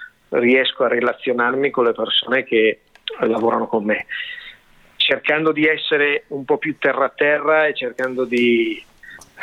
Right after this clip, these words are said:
arrivare anche un po' a concretizzare quello che sto dicendo, a, a rendere più semplice quello che dico.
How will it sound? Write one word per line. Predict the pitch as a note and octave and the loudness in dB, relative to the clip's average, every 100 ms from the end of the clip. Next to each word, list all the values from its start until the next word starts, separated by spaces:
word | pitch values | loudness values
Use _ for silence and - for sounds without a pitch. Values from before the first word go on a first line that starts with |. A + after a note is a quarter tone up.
| - - _ _ | -8 -8 _ _
arrivare | C#3 B2+ C3+ C#3+ | -2 0 2 0
anche | C#3 B2+ | -2 -2
un | B2+ | -4
po' | B2 C3+ | 0 -2
a | - | -2
concretizzare | - D3 C3 A#2+ - A#2+ A#2 B2+ A#2 A#2 A2 | -10 -8 -4 -4 -4 -8 -2 -2 0 -2 -2
quello | A2+ A#2 | 0 0
che | G#2+ | 0
sto | - A2 | -2 -4
dicendo, | G#2 - A#2+ B2+ C3 C#3+ | -2 -2 0 0 0 2
a, | A#2+ A2 G#2+ A2 | 2 2 0 0
a | - | -2
rendere | A#2 C#3 C#3 C3 | -2 -2 -2 -2
più | B2+ | -2
semplice | A#2+ B2+ B2 B2 B2 | -2 -2 -4 -4 0
quello | B2 | 0
che | A2+ | 0
dico. | A2 C3+ - D3+ D3 | -2 -6 0 0 0